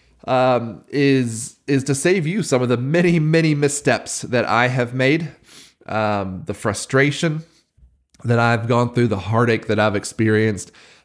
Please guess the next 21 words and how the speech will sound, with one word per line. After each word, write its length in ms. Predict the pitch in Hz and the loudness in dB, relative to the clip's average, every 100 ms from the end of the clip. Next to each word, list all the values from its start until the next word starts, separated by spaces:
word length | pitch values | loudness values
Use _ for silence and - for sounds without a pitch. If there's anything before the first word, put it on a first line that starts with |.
| - | -10
uh, 220 | 98 98 | -6 -2
as 160 | - 165 | 0 2
well 160 | 226 | 2
as 80 | 151 | 2
just 200 | 127 117 | -2 -4
your 60 | 110 | -6
time 380 | - 110 110 107 | -2 0 0 -2
and 100 | 98 | -4
your 80 | |
energy 340 | 98 107 104 101 | -2 -2 -2 -4
and 80 | 92 | -4
your 120 | 87 | -4
money 400 | 95 104 92 82 | -2 -2 -2 -4
as 260 | - 101 98 | -2 0 2
you 140 | 113 | 2
are 120 | 101 | 2
laboring 680 | 101 117 139 139 139 139 135 - - _ | 2 2 2 2 0 0 -4 -8 -20 _
or 160 | - 104 | -4 -2
preparing 640 | - 95 - 113 113 107 | -2 -6 -2 0 0 -2
to 120 | 110 | -4
labor 580 | 101 104 104 95 92 87 | 0 0 0 0 -2 -4